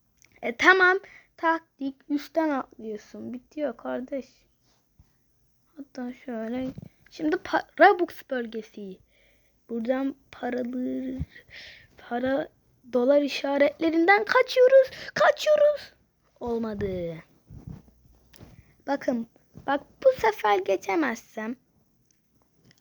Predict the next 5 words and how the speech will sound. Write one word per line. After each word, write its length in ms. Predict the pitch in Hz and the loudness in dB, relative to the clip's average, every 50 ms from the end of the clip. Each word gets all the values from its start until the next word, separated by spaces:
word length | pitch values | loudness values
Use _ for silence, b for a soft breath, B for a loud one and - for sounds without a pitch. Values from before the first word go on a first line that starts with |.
| - - - | -16 -6 0
adım 480 | 320 320 302 285 359 392 392 392 370 | 2 2 4 4 4 2 2 2 0
da 100 | 359 349 | 0 0
Sinan 580 | 339 - - - 349 330 339 339 339 339 330 311 | -2 -2 -6 -6 -4 -2 -2 -2 -2 0 0 0
değil. 360 | 330 311 262 240 240 269 311 - - - - - _ _ b b b b b b b b b b b _ _ _ _ _ _ _ _ _ _ _ _ _ _ _ _ _ _ _ _ _ _ _ _ _ _ _ _ - | 0 -2 -2 -2 -4 -6 -8 -10 -14 -20 -20 -20 _ _ b b b b b b b b b b b _ _ _ _ _ _ _ _ _ _ _ _ _ _ _ _ _ _ _ _ _ _ _ _ _ _ _ _ -4
Hmm. 540 | 247 233 233 226 226 226 220 220 220 220 | 0 0 2 2 2 2 0 0 -2 -2